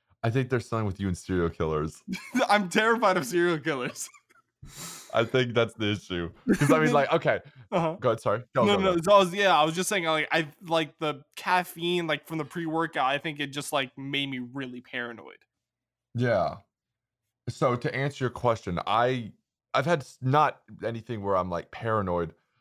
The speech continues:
Speaker 1: but I, you know, if, when I first started, if, ironically, the funny thing about it is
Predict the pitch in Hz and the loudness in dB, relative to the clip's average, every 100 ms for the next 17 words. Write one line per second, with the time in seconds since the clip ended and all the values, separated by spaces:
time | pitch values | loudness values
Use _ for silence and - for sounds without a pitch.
0 | _ - 120 117 131 101 113 98 92 - | _ 0 2 2 0 -2 -4 -2 -2 -6
1 | _ _ - 113 135 143 - 101 85 104 | _ _ -4 -2 -2 -4 -4 -4 -2 -6
2 | - 107 117 123 120 104 90 - 113 104 | 0 2 4 4 0 -4 -10 -8 -10 -8
3 | 92 98 90 85 | -2 -2 -2 -4